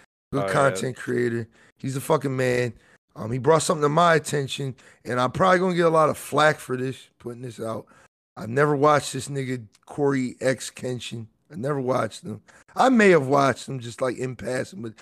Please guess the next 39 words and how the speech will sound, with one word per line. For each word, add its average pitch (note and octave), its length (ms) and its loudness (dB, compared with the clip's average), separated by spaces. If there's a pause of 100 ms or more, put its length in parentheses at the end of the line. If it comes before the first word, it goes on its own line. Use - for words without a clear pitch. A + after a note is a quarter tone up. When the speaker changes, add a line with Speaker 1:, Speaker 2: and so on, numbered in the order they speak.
(220)
Speaker 1:
I F#3+ 140 0
never D#3+ 320 2
did, A2 340 -2
dog. A2 300 -4
I - 20 -6
never C3 300 -4
did. G#2+ 420 -8 (460)
Um, A2 380 -8
but G#2 240 -8
I G#2+ 100 -2
didn't C#3+ 240 -4
know D3 140 4
he D3+ 120 0
was, C3 100 -4
like, C3+ 160 2
one C3 200 0
of A#2 100 -4
the B2 140 -8
b-, G#2 180 -14 (160)
the G2 80 -10
bigger, B2 640 -2 (880)
uh, G2+ 220 -10
niggas B2 420 -2
out A2+ 280 -2
there. A2+ 180 -2
So - 100 -12
shout C3+ 340 2
out - 100 -4
to G#2+ 100 -8
him A#2 300 -8 (340)
doing B2 180 -6
his A2 120 -8
thing B2+ 200 -6
on A#2 140 -6
YouTube. A#2 640 -4 (420)
Um, A2+ 260 -4
long G3+ 240 6
story E3+ 320 2
short, D3 480 2